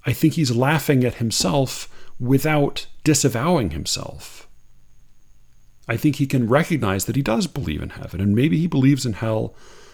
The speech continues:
too. Uh, but also, these beliefs are tied up in some feelings that he has that may be a little more terrestrial in nature. Anyway, Brian and I get into a lot of that in our conversation.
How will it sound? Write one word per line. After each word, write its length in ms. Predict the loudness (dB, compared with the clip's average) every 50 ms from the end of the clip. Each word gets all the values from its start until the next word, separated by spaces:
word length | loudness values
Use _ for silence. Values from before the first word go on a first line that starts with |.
| -20 -14
too. 440 | _ -2 2 2 4 4 2 0 -2 -6 -10 -16 -20 _ -12 -6
Uh, 160 | -4 -4 -2 -4
but 320 | 0 4 6 6 6 4
also, 720 | 4 4 6 6 4 4 2 2 2 2 2 2 0 -2 -6 -10 -12
these 500 | -10 -8 -4 -2 0 0 2 0 0 -4
beliefs 800 | -4 -4 -4 -2 0 0 0 0 -2 -2 -2 -4 -4 -6 -8 _
are 180 | -8 -6 -6 -6
tied 440 | -4 -4 -4 -2 0 2 2 4 4
up 240 | 2 2 2 2
in 320 | 2 2 4 4 4 4 2
some 260 | 0 0 0 0 0
feelings 440 | 2 2 2 2 4 2 0 0 -2
that 80 | -4
he 80 | -4 -4
has 320 | -6 -6 -8 -8 -8 -8
that 120 | -8 -6 -4
may 200 | -2 0 0 0
be 320 | 0 0 0 0 0 -2 -4 -10 _ -20 -20 -16 -10
a 60 | -8
little 260 | -4 -2 -2 0 2
more 460 | 2 2 2 2 2 0 0 -2 -4 -8 -16 _ -16
terrestrial 800 | -10 -6 -4 -2 -2 -2 -4 -6 -8 -8 -8 -8 -6 -6 -8 -10 -10
in 140 | -12 -12 -12
nature. 420 | -12 -12 -12 -12 -14 -14 -14 -16 -18 -20 -20 _ -20 -20 -20 -20 -12 -2
Anyway, 440 | 4 6 8 8 8 8 4 2 0 -4 -10 -14 -2
Brian 260 | 0 2 4 4 4
and 80 | 4 2
I 80 | 2
get 160 | 2 2 0 2
into 260 | 0 0 -2 -2 -2
a 20 |
lot 200 | -2 0 0 -2
of 60 | -2
that 180 | -2 -2 -4 -4
in 100 | -4 -4
our 120 | -4 -4
conversation. 800 | -4 -6 -6 -6 -6 -6 -6 -6 -6 -6 -6 -6 -6 -6 -6 -8